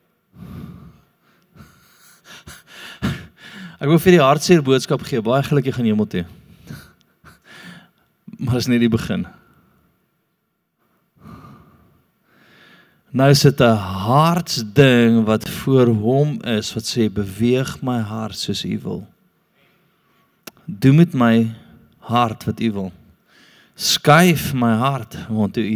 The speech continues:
dit wil skuif. Trek my hart in die rigting wat U wil.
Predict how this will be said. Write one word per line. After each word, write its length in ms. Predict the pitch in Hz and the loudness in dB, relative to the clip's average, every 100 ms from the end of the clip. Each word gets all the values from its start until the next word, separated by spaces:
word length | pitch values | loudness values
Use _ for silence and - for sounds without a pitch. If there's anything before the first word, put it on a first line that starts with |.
| 117 | -4
dit 100 | 113 | -6
wil 120 | 98 | -12
skuif. 500 | - - 113 110 - - _ _ _ _ - - - _ | -10 -10 -10 -10 -16 -20 _ _ _ _ -20 -20 -20 _
Trek 380 | - 175 208 185 | -2 -2 -2 -2
my 120 | 147 131 | -2 0
hart 280 | 147 127 135 | -4 -4 -2
in 80 | 123 | 0
die 60 | |
rigting 260 | 123 - 139 | 0 -2 -4
wat 140 | 120 | -2
U 60 | 135 | 0
wil. 80 | 117 | -2